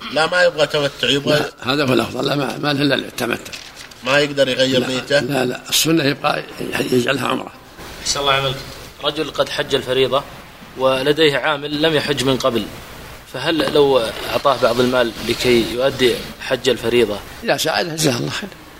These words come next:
Speaker 3: أو أن يحجه بنفسه
Speaker 2: نعم.
Speaker 3: تطوعا، هل يحجه بنفسه تطوعا يكون أفضل في حقه؟
Speaker 2: كله خير، إن جاء حج بنفسه فالحج له شأن عظيم، وإن ساعد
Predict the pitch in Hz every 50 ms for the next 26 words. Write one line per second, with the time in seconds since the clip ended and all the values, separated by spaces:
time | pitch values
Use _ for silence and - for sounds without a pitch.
0 | - - 165 180 175 170 170 160 151 143 131 147 143 123 123 135 127 131 135 131
1 | 127 - - - 123 - - - - _ - 123 127 113 101 104 - - - 135
2 | 127 - 135 131 120 113 104 107 123 - - - - - 156 185 180 165 156 -
3 | 151 160 139 135 147 147 139 139 143 135 - - 135 - - 120 147 147 143 135
4 | 135 135 120 - 143 135 - 170 143 139 143 135 123 123 - 147 139 - - 143
5 | 139 - - - - - - - - - 240 208 160 127 - - - - - -
6 | - - - 165 160 139 123 117 123 113 - 143 143 135 139 131 139 139 - -
7 | 135 123 123 120 - - - - - - - - - - - 117 147 151 143 147
8 | 143 131 151 - 190 190 196 190 196 196 214 233 233 233 247 240 214 196 170 -
9 | 170 180 165 170 170